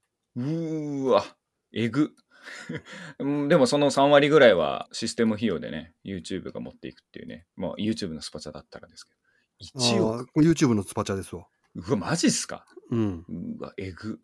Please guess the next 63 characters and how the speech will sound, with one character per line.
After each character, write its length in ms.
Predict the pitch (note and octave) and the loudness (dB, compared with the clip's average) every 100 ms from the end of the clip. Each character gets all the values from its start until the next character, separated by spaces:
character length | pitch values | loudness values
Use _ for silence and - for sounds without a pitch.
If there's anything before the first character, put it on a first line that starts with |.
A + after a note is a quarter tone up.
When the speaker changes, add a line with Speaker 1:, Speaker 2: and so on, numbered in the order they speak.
| _ | _
Speaker 1:
一 320 | - - - | -14 -4 2
億？ 340 | A#3 - - - | 2 0 -14 -14
ス 140 | - | -12
パ 140 | - F#2 | -8 -6
チ 100 | E2 | -8
ャ 60 | |
で。 200 | C#2+ - _ _ _ _ | -8 -12 _ _ _ _
Speaker 2:
す 300 | - - - | -16 -12 -6
ご 140 | G#2 E3 | -2 -2
い 20 | |
っ 20 | |
す 80 | - | -4
よ。 140 | F#2 - - - | -16 -20 -20 -4
な 100 | E3 | 2
お、 80 | C3 | 2
ま 140 | A#2 | 2
あ、 20 | G#2+ | 2
こ 120 | D3+ | 2
の 100 | D3 | 0
卒 240 | D#3 D#3 | 0 -2
業 160 | D#3+ D#3+ | 2 4
ラ 100 | D#3 | 4
イ 60 | |
ブ 80 | A#2+ | 4
は 120 | G2 | 0
七 200 | F2+ - | -4 -6
月 180 | D3 - | -6 -6
一 260 | G2+ - A2+ | -10 -8 -6
日、 360 | G#2+ - - - | -6 -8 -12 -6
二 140 | B2+ | -4
十 160 | C3 A2+ | -2 -4
時 100 | G2+ | -6
か 80 | |
ら 80 | F2 | -10
始 160 | F#2+ G2 | -10 -8
ま 80 | G2 | -6
る 60 | |
ら 80 | G2 | -8
し 60 | F#2 | -10
い 20 | |
ん 20 | |
で、 80 | E2+ | -10
興 160 | - | -6
味 60 | G#2+ | -6
あ 40 | |
る 40 | F2 | -6
人 100 | - | -12
は 60 | |
聞 100 | - | -14
い 20 | G2 | -12
て 60 | |
も 80 | F#2 | -10
ら 60 | E2+ | -12
っ 20 | |
た 40 | |
ら 20 | E2 | -16
い 20 | |
い 20 | |
ん 20 | |
で 20 | |
す 40 | D#2+ | -16
け 60 | E2+ | -16
ど、 180 | F2 | -18